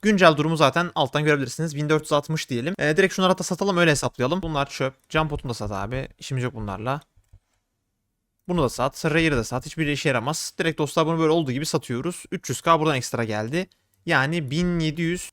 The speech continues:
bin yedi yüz otuz beş K para yapıyor. Yanılmıyorsam bir nokta bir M ile başlamıştık. Yani altı yüz elli K civarında bir nakit kastık. Altı tane de rare upgrade'imiz var. Onların fiyatları da yüz K civarında satılıyor ama yine ben bakayım size söyleyeyim. Evet, yüz K, yüz yirmi K civarında satılıyor. Çok rahatla yüz yirmi K'dan göndeririz biz bunları zaten.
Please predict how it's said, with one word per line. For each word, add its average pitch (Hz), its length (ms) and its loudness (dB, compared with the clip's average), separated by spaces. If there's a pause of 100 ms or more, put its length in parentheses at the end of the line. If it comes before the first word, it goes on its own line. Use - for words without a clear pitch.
bin 190 100 0
yedi 185 200 4
yüz 147 120 0
otuz 151 200 -4
beş 156 160 2
K 185 120 4
para 143 200 4
yapıyor. 131 460 2
Yanılmıyorsam 196 480 4
bir 202 120 2
nokta 190 220 0
bir 196 180 0
M 151 60 2
ile 139 100 2
başlamıştık. 131 500 0
Yani 165 160 2
altı 175 300 0
yüz 185 80 0
elli 190 200 2
K 147 160 6
civarında 151 440 2
bir 175 140 -2
nakit - 260 -2
kastık. - 480 -4
Altı 185 240 0
tane 147 180 2
de 190 60 2
rare 151 480 0
upgrade'imiz 117 580 -2
var. 180 200 2
Onların 160 240 -2
fiyatları 170 320 -2
da 147 40 -6
yüz 160 140 -6
K 147 160 2
civarında 139 240 0
satılıyor 139 320 -2
ama 156 100 0
yine 135 140 -2
ben 127 120 -4
bakayım 135 260 -4
size - 180 -10
söyleyeyim. 123 400 -4
Evet, 139 200 4
yüz 190 160 0
K, 123 180 2
yüz 143 200 0
yirmi 147 160 0
K 120 160 2
civarında 123 320 2
satılıyor. 123 300 -6
Çok - 160 0
rahatla 131 220 2
yüz 131 160 0
yirmi 131 220 -2
K'dan 131 360 -2
göndeririz 123 340 0
biz 104 180 -8
bunları 110 240 -4
zaten. 113 340 -2